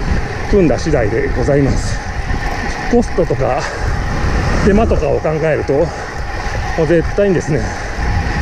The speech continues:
まあ、こだわりのトゥエルブカラーっていうんですかね、うん、自分の気に入ったカラーがあり、どうしてもそれが乗りたいっていう方以外でしたら、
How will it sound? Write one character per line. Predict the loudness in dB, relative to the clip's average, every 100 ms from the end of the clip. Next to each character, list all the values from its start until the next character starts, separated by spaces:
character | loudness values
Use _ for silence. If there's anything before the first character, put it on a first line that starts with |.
| -4 -2
ま | 0
あ、 |
こ | 2
だ | 4 4
わ | 4
り | 4
の | 2 0 -4 -8 -8 -6 -4 -2 0 0 0 0 2
ト |
ゥ | 4
エ | 4
ル |
ブ | 2
カ | 2 0
ラ | 0
ー |
っ |
て | -2
い |
う |
ん | -4
で |
す | -2
か | 0
ね、 | 0 0 -4 -4 -4 -4 -2 -2 -2 -4 -4 -4 -4 -2 -2 -2 0
う |
ん、 |
自 | 4
分 | 4 4
の | 4
気 | 4
に | 4
入 |
っ |
た | 4 0
カ | 0
ラ | 0
ー | 0
が | 0
あ |
り、 | 0 0 -2 -4 -4 -4 -4 -4 -4 2
ど | 2
う |
し | 4
て |
も | 4
そ | 4
れ |
が | 4
乗 | 4
り | 4
た | 2
い |
っ | 2
て | 0
い |
う | 0
方 | 0 0 0 0 0 0 -2 -2 -2 0
以 | 2
外 | 4 4
で | 2 0
し |
た | 0
ら、 | 0 0